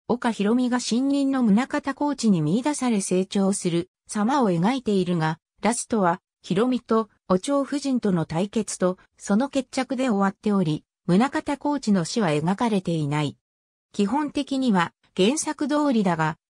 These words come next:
音羽京子に原作にはない設定が加えられるなど、一部で、出先によるアレンジが施された。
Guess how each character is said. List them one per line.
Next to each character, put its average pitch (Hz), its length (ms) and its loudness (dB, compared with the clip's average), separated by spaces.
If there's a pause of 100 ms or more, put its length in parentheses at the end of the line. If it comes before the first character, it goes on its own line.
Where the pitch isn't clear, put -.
音 160 240 -4
羽 294 120 -4
京 320 280 -2
子 226 160 0
に 185 240 2
原 196 160 0
作 277 300 -4
に 269 100 0
は 175 140 2
な 214 120 2
い 254 80 0
設 - 200 -6
定 214 240 0
が 190 120 0
加 185 300 0
え 226 100 2
ら 226 120 2
れ 233 120 0
る 233 120 0
な 185 140 0
ど、 156 200 0 (200)
一 269 260 -4
部 233 140 0
で、 185 200 0 (220)
出 165 100 0
先 277 300 -4
に 285 120 -2
よ 277 120 2
る 254 120 2
ア 208 60 2
レ 269 140 0
ン 277 80 0
ジ 220 160 0
が 165 140 2
施 185 380 -2
さ 226 140 -4
れ 185 140 -2
た。 131 200 -8